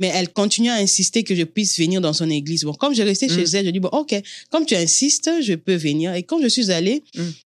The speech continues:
Speaker 1: j'ai été touchée. Bon, j'ai dit, « Ah, je n'ai pas encore fréquenté beaucoup d'églises congolaises depuis que je suis là, mais j'avais aimé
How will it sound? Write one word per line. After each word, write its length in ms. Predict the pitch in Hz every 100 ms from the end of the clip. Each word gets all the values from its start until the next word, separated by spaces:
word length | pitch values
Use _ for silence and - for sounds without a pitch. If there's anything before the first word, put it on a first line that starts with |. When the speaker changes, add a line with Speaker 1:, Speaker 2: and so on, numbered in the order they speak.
| _ _ _ -
Speaker 1:
j'ai 100 | 254
été 220 | 262 240
touchée. 420 | 226 190 - 269
Bon, 140 | 208 180
j'ai 120 | 214
dit, « 120 | 220
Ah, 80 | 220 214
je 140 | 214
n'ai 40 | 233
pas 260 | - 330
encore 260 | 285 247 262
fréquenté 400 | 247 196 202 247
beaucoup 260 | 208 196 233
d'églises 360 | 190 175 208
congolaises 480 | - 170 165 170 202
depuis 240 | 165 165
que 100 | 190
je 120 | 160 156
suis 200 | - 190
là, 180 | 185 190
mais 380 | 175 311 285 196
j'avais 340 | 170 156 196
aimé 340 | 175 190 220